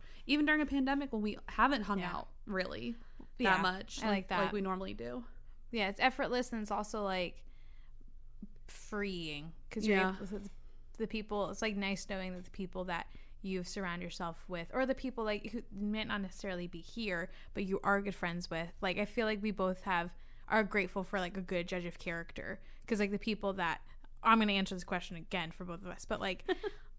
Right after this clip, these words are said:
Speaker 2: I really think we both have, like, a really good judge of character, and the people
Speaker 1: Mm-hmm.
Speaker 2: that we keep around are, like, genuinely good people
Speaker 1: Yeah.
Speaker 2: who are able to, like
Speaker 1: Like, I could call up anyone in our friend group for anything.
Speaker 2: Yeah, and I could also call up, like, like, my old roommates. I could call up, like,
Speaker 1: Yeah.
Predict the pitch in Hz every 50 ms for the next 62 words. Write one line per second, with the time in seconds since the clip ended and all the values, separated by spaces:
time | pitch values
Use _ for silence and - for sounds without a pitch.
0 | - - - - - 226 226 226 240 240 226 220 247 226 220 214 190 202 190 185
1 | 220 196 196 190 185 185 180 175 180 180 180 180 185 175 - 170 175 190 180 -
2 | - 180 170 175 185 190 - - 254 262 269 262 262 - - 208 202 214 208 220
3 | 208 202 202 196 165 190 196 - - 196 190 175 - 180 180 175 160 165 170 175
4 | 185 190 - - 180 175 165 165 175 - - - 196 175 170 175 175 165 160 156
5 | 170 - - 175 156 147 - - - 185 - - - - - - - - 202 196
6 | 165 - - 208 220 202 202 190 196 180 190 185 180 - 202 180 175 170 165 156
7 | - - - - 214 214 240 262 269 294 277 - - 240 220 220 214 202 196 196
8 | - 196 190 190 185 185 185 175 175 175 175 175 180 - 180 180 175 180 170 165
9 | 190 - - 185 175 170 - - - - 180 170 160 175 - - - - 220 277
10 | 370 359 294 233 240 262 269 - 277 269 269 262 - 285 - - 240 226 226 220
11 | 214 208 - - 208 202 196 - - - - - - - - - 220 220 208 208
12 | 208 - 208 214 226 - 190 233 214 226 - 208 233 254 233 165 110 - - -
13 | 220 202 214 208 202 - 220 208 208 208 202 208 - 214 208 185 180 - 214 202
14 | - - 220